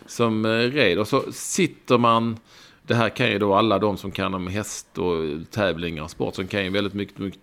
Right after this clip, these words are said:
tycker det kanske är konstigt att vi inte vet detta, men, eh, då, då sitter de alltså, eh,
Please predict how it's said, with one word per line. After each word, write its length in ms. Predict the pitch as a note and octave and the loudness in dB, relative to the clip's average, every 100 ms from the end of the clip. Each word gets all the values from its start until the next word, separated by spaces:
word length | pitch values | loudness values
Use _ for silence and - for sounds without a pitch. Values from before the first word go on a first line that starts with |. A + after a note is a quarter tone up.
| - | -12
tycker 220 | G#2+ G2 | -8 -6
det 60 | |
kanske 240 | F#2+ F2+ F#2+ | -6 -6 -6
är 40 | |
konstigt 540 | F2 G#2 G#2+ - F2+ - | -4 -6 -6 -6 -8 -8
att 360 | E2 - - | -10 -10 -10
vi 180 | G2+ F#2 | -4 -4
inte 300 | F2 F#2 F#2+ | -4 -8 -6
vet 380 | D#2 C#2 D2+ E2+ | -6 -6 -8 -8
detta, 260 | - - F2+ | -8 -8 -8
men, 180 | F2+ F#2 _ - - - - _ | -8 -10 _ -20 -20 -20 -20 _
eh, 520 | - F2+ D#2+ D#2 D#2 - | -10 -6 -4 -6 -8 -2
då, 140 | A#2+ | -2
då 160 | C3+ C3 | 0 -2
sitter 480 | - E3+ D#3 - A#2 | 0 0 0 2 2
de 140 | A2 | 2
alltså, 460 | G#2+ - A#2+ G#2+ G#2+ - _ _ - - - _ | 0 0 0 0 -2 -10 _ _ -20 -20 -20 _
eh, 240 | - G2 | -6 -2